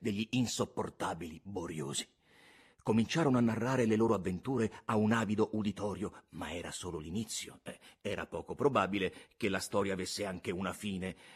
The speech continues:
con delle fantasie come le loro sempre pronte a sfornare nuovo materiale. E finalmente, quando estrassero le loro pipe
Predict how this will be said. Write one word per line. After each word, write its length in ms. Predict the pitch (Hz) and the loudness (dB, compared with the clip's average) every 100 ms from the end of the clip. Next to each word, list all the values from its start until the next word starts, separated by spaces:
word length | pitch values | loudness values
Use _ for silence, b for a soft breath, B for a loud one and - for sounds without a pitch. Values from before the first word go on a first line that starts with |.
| - | -10
con 160 | 92 | -6
delle 180 | 90 92 | -2 -4
fantasie 460 | 92 92 101 90 98 | -4 -6 -4 -2 -2
come 180 | 92 92 | -2 -2
le 80 | |
loro 360 | 90 104 104 - | 2 2 2 -2
sempre 400 | - 113 101 104 | -2 -2 0 -2
pronte 420 | - 120 92 107 - | -2 -2 0 -4 -4
a 120 | 110 | -4
sfornare 560 | - 117 92 95 90 98 | -2 -4 -4 -4 -4 -2
nuovo 380 | 104 95 92 | -2 -2 -2
materiale. 640 | 87 82 - 82 80 80 73 b b b _ - | -4 -6 -8 -10 -10 -12 -16 b b b _ -16
E 60 | |
finalmente, 760 | - 85 123 226 277 - - - B B | -14 -8 -4 -2 -2 -4 -8 -18 B B
quando 220 | - 110 | -2 0
estrassero 560 | 107 - 120 110 - 107 | 0 -2 -2 -2 -2 -2
le 120 | 101 | 0
loro 200 | 101 98 | 0 0
pipe 400 | 95 113 95 95 | -2 -4 -4 -6